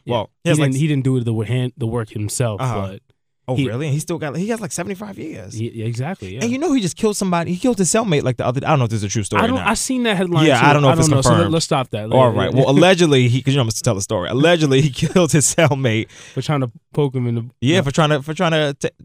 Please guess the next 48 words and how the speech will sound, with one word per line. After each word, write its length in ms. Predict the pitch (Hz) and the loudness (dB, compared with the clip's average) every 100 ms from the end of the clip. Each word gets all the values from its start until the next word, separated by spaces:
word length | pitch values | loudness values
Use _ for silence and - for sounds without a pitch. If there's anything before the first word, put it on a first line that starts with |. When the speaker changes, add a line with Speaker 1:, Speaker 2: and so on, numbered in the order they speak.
| - | -4
Speaker 2:
trying 140 | 180 | -2
to 60 | 160 | 0
amber 200 | 220 202 | -2 0
him. 300 | 113 98 104 | 0 -2 -6
And 60 | 117 | -4
he 100 | 135 | -4
was 120 | 131 | -2
like, 160 | 117 110 | -2 -2
"No, 160 | 107 | 0
sir, 580 | 147 - 143 123 78 87 | 0 0 0 -2 -4 -8
not 260 | 80 120 156 | -8 -8 -8
today." 460 | 85 110 151 98 110 | -10 -6 -4 -4 -6
Speaker 1:
<laughs> 20 | |
No. 160 | 123 135 - _ - | -8 -8 -12 _ -6
Speaker 2:
Um, 380 | 147 143 123 120 107 _ _ _ _ _ - | 0 0 -2 -8 -14 _ _ _ _ _ -6
yeah, 160 | 156 135 | -2 -2
so 220 | 135 117 | -2 -2
Wiz 280 | 113 165 180 | 0 0 0
jumps 200 | 165 156 | -4 -6
on 80 | |
Twitter. 240 | 131 131 117 | -4 -4 -4
He's 200 | 131 123 | -4 -4
like, 180 | 110 113 | -4 -2
"Oh, 280 | 123 123 | 0 0
you 100 | 120 | -2
know, 160 | 117 104 | -4 -6
it's 80 | 101 | -6
whack. 300 | 113 127 120 | -4 -4 -4
That's 180 | 117 110 | -6 -6
Max 200 | 104 104 | -8 -6
B's 280 | 120 143 135 | -4 -4 -4
thing 260 | 131 120 | -6 -6
or 100 | 95 | -10
whatever." 520 | 87 123 120 117 110 110 _ _ _ - | -8 -6 -4 -4 -4 -8 _ _ _ -12
And 140 | 123 | -8
then, 160 | 120 113 | -6 -6
um, 420 | 107 101 98 104 _ _ | -6 -8 -10 -14 _ _
Kanye 380 | 147 147 143 131 | -6 -4 -4 -4
basically 280 | 120 110 113 | -4 -6 -8
clapped 240 | 110 95 | -10 -6
back. 300 | 120 117 113 | -2 -2 -2
And 100 | 113 | -6
then 160 | 101 98 | -8 -6
somehow 360 | - 170 151 113 | -2 0 0 0
Wiz, 480 | 123 123 117 110 - _ - | 0 0 -2 -6 -18 _ -8
um, 260 | 107 104 | -6 -4
was 100 | 104 | -6
like, 220 | 110 101 | -6 -6